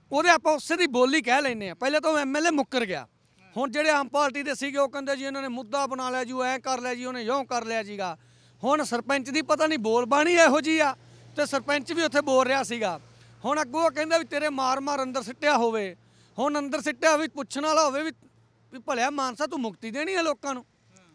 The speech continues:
Speaker 1: ਵੀ ਤੂੰ ਕਿੱਡਾ ਕੁ ਜੇਲਰ ਤਗੜਾ ਬਣ ਗਿਆ ਬਈ ਅੰਦਰ ਸਿੱਟਣ ਵਾਸਤੇ। ਐਮ ਐਲ ਏ ਬਣਿਆ ਪੰਜਾਂ ਸਾਲਾਂ ਦੀ ਪ੍ਰਾਹੁਣੀ ਜਿੰਦੇ, ਤੂੰ ਐਵੇਂ ਨਾ ਕਿਤੇ ਮਾਣ ਕਰੀ। ਜਿਹੜੇ ਪਹਿਲਾਂ ਵਾਲੇ ਐਮ ਐਲ ਏ ਬਣਦੇ ਸੀਗੇ, ਇਹਨਾਂ ਦੀ ਆਮ ਪਾਰਟੀ ਦੇ ਵਿੱਚ ਵੀ ਉਹ ਐਮ ਐਲ ਏ ਬਣੇ ਆ, ਜਿਨ੍ਹਾਂ ਨੇ ਨਾ ਜੁੱਤੀਆਂ ਘਸਾਤੀਆਂ ਆਪਦੀਆਂ ਐਮ ਐਲ ਏ ਬਣਨ ਵਾਸਤੇ।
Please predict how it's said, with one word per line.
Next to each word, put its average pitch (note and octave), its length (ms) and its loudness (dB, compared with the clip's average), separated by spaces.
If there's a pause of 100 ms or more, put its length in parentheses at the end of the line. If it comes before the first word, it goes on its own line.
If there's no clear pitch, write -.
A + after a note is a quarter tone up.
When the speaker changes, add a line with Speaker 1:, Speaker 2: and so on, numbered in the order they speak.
(100)
Speaker 1:
ਵੀ A#3+ 80 -6
ਤੂੰ D4+ 260 -6
ਕਿੱਡਾ E4+ 280 2
ਕੁ B3+ 60 -12
ਜੇਲਰ C#4 320 -2
ਤਗੜਾ C4+ 320 0
ਬਣ C4 200 -2
ਗਿਆ C4 120 -2
ਬਈ D4 180 -4
ਅੰਦਰ B3+ 180 -6
ਸਿੱਟਣ C4 300 -8
ਵਾਸਤੇ। G#3 320 -6 (360)
ਐਮ C4+ 260 2
ਐਲ D#4 160 0
ਏ D4+ 60 4
ਬਣਿਆ D4+ 340 2
ਪੰਜਾਂ C#4 360 0
ਸਾਲਾਂ C4 340 0
ਦੀ C#4+ 100 -6
ਪ੍ਰਾਹੁਣੀ D4 340 -4
ਜਿੰਦੇ, C4+ 280 -4
ਤੂੰ D#4 220 -4
ਐਵੇਂ C#4 200 -2
ਨਾ C#4 80 -2
ਕਿਤੇ C4+ 260 -6
ਮਾਣ A3+ 300 -2
ਕਰੀ। F3+ 320 -8 (460)
ਜਿਹੜੇ D4 400 8
ਪਹਿਲਾਂ D#4 380 4
ਵਾਲੇ D#4 140 6
ਐਮ C4+ 220 4
ਐਲ D4 160 4
ਏ D4 60 8
ਬਣਦੇ B3 340 2
ਸੀਗੇ, G#3+ 360 -4 (100)
ਇਹਨਾਂ C#4 200 0
ਦੀ D#4 80 0
ਆਮ B3 180 2
ਪਾਰਟੀ C#4 300 -2
ਦੇ C#4 100 2
ਵਿੱਚ C4 200 2
ਵੀ C#4+ 100 2
ਉਹ D4 120 4
ਐਮ A3 180 0
ਐਲ A#3+ 120 2
ਏ - 20 6
ਬਣੇ C4 320 0
ਆ, D3+ 120 -6 (520)
ਜਿਨ੍ਹਾਂ D4+ 340 0
ਨੇ D4 120 0
ਨਾ D#4 100 0
ਜੁੱਤੀਆਂ C4+ 560 -2
ਘਸਾਤੀਆਂ B3 420 0
ਆਪਦੀਆਂ C4+ 260 -4
ਐਮ A#3 140 -6
ਐਲ B3 140 -4
ਏ - 20 -4
ਬਣਨ G3+ 300 -6
ਵਾਸਤੇ। D#3 320 -12